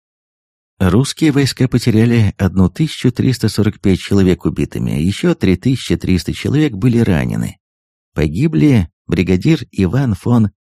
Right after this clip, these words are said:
Фелленгейм, полковник Нечаев и Лов, подполковник Козлов, майоры Кропотов, Эрнст и Гельд, сорок пять обер-офицеров, одна тысяча двести девяносто три капралов и рядовых. Ранения получили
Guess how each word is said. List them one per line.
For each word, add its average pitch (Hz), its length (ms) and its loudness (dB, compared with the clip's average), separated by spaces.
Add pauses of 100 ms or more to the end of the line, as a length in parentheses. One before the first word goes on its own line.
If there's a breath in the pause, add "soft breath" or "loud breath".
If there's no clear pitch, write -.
(180)
Фелленгейм, 64 680 -2 (440)
полковник 85 600 0
Нечаев - 640 -4
и - 60 -4
Лов, 87 340 -2 (300)
подполковник 110 760 0
Козлов, 101 540 -2
майоры 90 680 0 (380)
Кропотов, 131 720 -4 (100)
Эрнст 127 500 0
и 117 120 2
Гельд, 98 540 -2 (460)
сорок - 360 -2
пять 120 300 0
обер-офицеров, 107 920 -2 (420)
одна 131 340 0
тысяча 135 340 -2
двести 107 360 0
девяносто 104 420 0
три 90 400 2
капралов 87 560 0
и 64 60 -2
рядовых. 57 420 -6 (880)
Ранения 135 580 2
получили 123 880 0